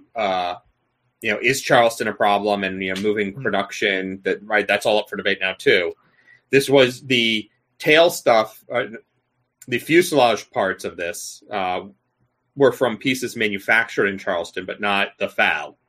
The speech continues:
Speaker 1: which historically was the Charleston fal that was, you know, the s-, the cau-, or the source of those issues that I, New York Times and a bunch of other people were reporting, and, you know, caused no s-, no shortage of troubles for Boeing. Um, the tail fin stuff, uh,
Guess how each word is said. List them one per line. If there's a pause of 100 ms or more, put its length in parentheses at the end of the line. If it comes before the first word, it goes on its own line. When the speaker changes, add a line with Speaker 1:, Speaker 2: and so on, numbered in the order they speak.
(840)
Speaker 1:
which
historically
was
the
Charleston
fal
that
was, (720)
you
know,
the
s-, (100)
the
cau-,
or
the
source
of
those
issues
that (200)
I, (200)
New
York
Times
and
a
bunch
of
other
people
were
reporting,
and,
you
know, (500)
caused
no
s-,
no
shortage
of
troubles
for
Boeing. (460)
Um,
the
tail
fin
stuff,
uh,